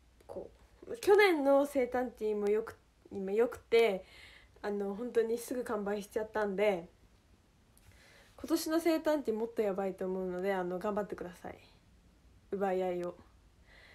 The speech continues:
生誕ティー届かなかったら、マリンカラーのお洋服、全然オッケーです。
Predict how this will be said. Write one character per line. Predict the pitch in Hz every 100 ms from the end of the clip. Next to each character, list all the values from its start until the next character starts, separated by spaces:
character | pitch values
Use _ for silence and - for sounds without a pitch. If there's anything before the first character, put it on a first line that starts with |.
| - -
生 | - 311
誕 | 311 339
テ | 311
ィ |
ー |
届 | 247 254
か | 269
な | 262
か | 254
っ | 233
た | 214
ら、 | 220
マ | 226
リ | 233
ン | 262
カ | 277
ラ | 262
ー |
の | 226
お | 208
洋 | 214
服、 | 208 -
全 | 190 294 311
然 | 285 302
オ |
ッ |
ケ | 302 226
ー | 196
で | 208
す。 | - -